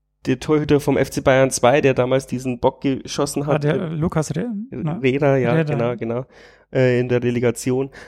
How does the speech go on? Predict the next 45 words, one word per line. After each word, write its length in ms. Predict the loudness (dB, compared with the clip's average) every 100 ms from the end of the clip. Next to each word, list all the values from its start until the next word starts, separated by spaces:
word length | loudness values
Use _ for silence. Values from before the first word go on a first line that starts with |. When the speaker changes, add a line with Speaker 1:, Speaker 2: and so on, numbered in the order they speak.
| 0
Speaker 1:
Also 180 | 2 6
wir 80 |
haben 100 | 4
schon 120 | 6 4
auch 140 | 6
na-, 240 | 4 4
namhafte 560 | 4 4 2 -2 -2 -4
Torhüter 420 | -2 -2 0 0
hier 160 | 2 4
gehabt 300 | 4 2 0
zum 240 | -2 0
Testen, 400 | 2 0 0 -2
deswegen 840 | -2 -2 -2 -2 -6 -8 -10 -16 -18 -14
hat 340 | -12 -2 -2 -4 -2
dann 140 | 2
natürlich 300 | 2 2 0
der 100 | 0
ein 80 | 0
oder 160 | 0 0
andere 160 | 0
gedacht, 300 | 0 0 -2
vielleicht 480 | -2 -2 -2 -4 -10 -14 _
wo-, 220 | -12 -4
wollen 180 | -2 0
wir 140 | 0
Philipp 260 | 0 -4 -2
Henke 240 | -4 -2
ersetzen, 340 | 0 0 0 2
aber 180 | 2 0 -4 -16 -18 -20 _ _ -2
es 160 | 2
ist 120 | 4
halt 100 | 6
einfach, 380 | 4 4 2 0
wenn 160 | 0 4
man 120 | 6
einen 180 | 4 2
guten 480 | -2 -2 -2 -6 -6
Spieler 340 | -6 0 2
bekommt, 460 | 2 0 0 0 0
egal 280 | -2 -2 0
ob 100 | 0
auf 100 | -2
der 100 | -4
Position, 720 | -4 -6 -6 -4 -2 -2 -6
äh, 120 | -10